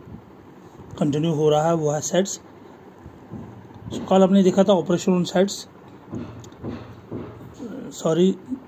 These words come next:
yes, the day before yesterday हमने जो topic शुरू किया था वो that was operation on sets। सबसे पहले ऑपरेशन हमने देखा था union of two sets।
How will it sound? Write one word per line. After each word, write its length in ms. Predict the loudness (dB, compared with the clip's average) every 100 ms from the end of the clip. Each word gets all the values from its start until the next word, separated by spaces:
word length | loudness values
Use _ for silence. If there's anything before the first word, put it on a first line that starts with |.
| -14 -10
yes, 380 | -6 -4 -4 -6 -6
the 300 | -4 -4 0
day 380 | 6 8 8 6 2 -14 -8 -4
before 280 | -4 0 0
yesterday 420 | 2 0 2 2 0 -12 -20 -20 -20 -6
हमने 220 | 0 2
जो 100 | 2
topic 320 | 2 2 2 0
शुरू 180 | -2
किया 180 | 0 0
था 120 | 2
वो 140 | 0 2
that 160 | 0
was 180 | 0 -2 -4 -12 -16 -12 -10 0
operation 400 | 0 2 2 4 2
on 60 | 2
sets। 440 | 2 2 0 -10 -16 -20 -20 -20 -20 -20 -20 -20 -20 -20 -20 -14 0
सबसे 180 | 4 4
पहले 260 | 6 6 8
ऑपरेशन 380 | 6 4 4
हमने 160 | 4 4
देखा 220 | 2 2
था 100 | 4
union 640 | 4 4 4 8 10 10 8
of 140 | 6
two 180 | 2 6
sets। 320 | 2 2 -8